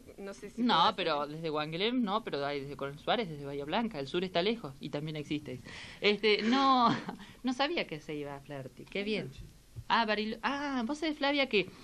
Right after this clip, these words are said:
Speaker 2: eh,
Speaker 1: Sí, estaba pensando yo también.
Speaker 2: sí, Bariloche tiene una característica y son los alfajo-, eh, los chocolates.
Speaker 1: Chocolate.
Speaker 2: Además hay unas papitas de chocolates que se hacen en Bariloche
Speaker 1: No me digas.
Speaker 2: que son un manjar. Y Flaherty seguramente se va a acordar de televisión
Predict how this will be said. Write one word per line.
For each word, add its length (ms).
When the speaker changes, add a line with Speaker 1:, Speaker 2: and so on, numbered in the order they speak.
Speaker 2:
eh, 280
Speaker 1:
Sí, 340
estaba 280
pensando 500
yo 140
también. 200
Speaker 2:
sí, 400
Bariloche 540
tiene 600
una 200
característica 500
y 20
son 160
los 140
alfajo-, 340
eh, 80
los 540
chocolates. 360
Speaker 1:
Chocolate. 320
Speaker 2:
Además 300
hay 100
unas 260
papitas 520
de 100
chocolates 500
que 120
se 120
hacen 340
en 80
Bariloche 520
Speaker 1:
No 80
me 100
digas. 200
Speaker 2:
que 80
son 460
un 180
manjar. 460
Y 180
Flaherty 380
seguramente 540
se 140
va 60
a 40
acordar 340
de 100
televisión 600